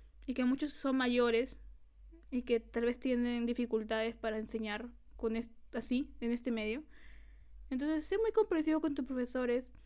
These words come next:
Sé que a veces dan ganas de ahorcarlos un poco, pero sé comprensivo con tus profesores, por favor. Comprensiva, comprensive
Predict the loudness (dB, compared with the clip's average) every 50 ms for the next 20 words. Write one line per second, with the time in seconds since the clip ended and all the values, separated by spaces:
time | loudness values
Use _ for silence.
0 | -20 -20 -20 -20 -16 2 2 4 6 8 8 8 8 8 6 4 4 6 6 4
1 | 4 4 4 4 4 4 4 4 4 4 2 2 2 2 0 2 2 2 2 2
2 | 0 0 0 -4 -6 -6 -10 -14 -14 -16 -8 -2 0 2 4 4 4 4 2 2
3 | 0 -4 -6 -10 -10 -8 -8 -8 -8 -8 -12 -12 -12 -14 -14 -14 -14 -14 -14 -16
4 | -16 -14 -14 -12 -12 -10 -10 -10 -12 -12 -14 -14 -14 -12 -12 -6 -6 0 0 0
5 | 2 4 4 4 4 4 4 2 2 2 2 -4 -6 -8 -10 -12 -12 -10 -6 -2
6 | -2 -2 0 -2 -4 -4 -4 -6 -4 -4 -4 -4 -4 -4 -8 -8 -6 -8 -8 -6
7 | -2 -2 -2 0 0 -2 -2 -2 -2 -2 -2 0 -2 -2 -2 -4 -6 -6 -6 -8
8 | -8